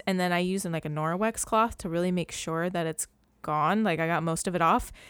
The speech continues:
and then I'll just replenish with my Protect step, like my cream-based moisturizer or my oil-based moisturizer afterwards, um, or before, just kinda, kinda depending on what kind of workout I'm doing. But I usually,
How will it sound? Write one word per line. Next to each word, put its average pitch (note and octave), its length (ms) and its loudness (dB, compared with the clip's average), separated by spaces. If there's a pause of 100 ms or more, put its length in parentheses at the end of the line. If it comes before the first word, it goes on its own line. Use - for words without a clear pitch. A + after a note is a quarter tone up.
(140)
and G3 140 4
then G3+ 80 4
I'll G#3 120 6
just G#3 220 0
replenish E3+ 480 0
with F3 120 -6
my D#3 120 -2
Protect - 400 -6
step, - 340 -2
like - 160 -4
my D#3 140 0
cream-based E3+ 420 -2
moisturizer D3+ 580 0
or D#3+ 80 2
my D3+ 220 0
oil-based D3+ 420 0
moisturizer F#3 540 -2
afterwards, A#3 720 0 (440)
um, F#3 380 2
or E3+ 200 2
before, D3+ 400 -4
just D3+ 340 -8
kinda, D3+ 320 -6
kinda D#3 220 -4
depending D3 360 -6
on D3 300 -4
what E3+ 140 -4
kind F3 120 -4
of D#3 60 -4
workout D#3 260 -2
I'm E3 120 -2
doing. F3+ 260 0
But F3+ 140 2
I E3 40 2
usually, D#3+ 600 -2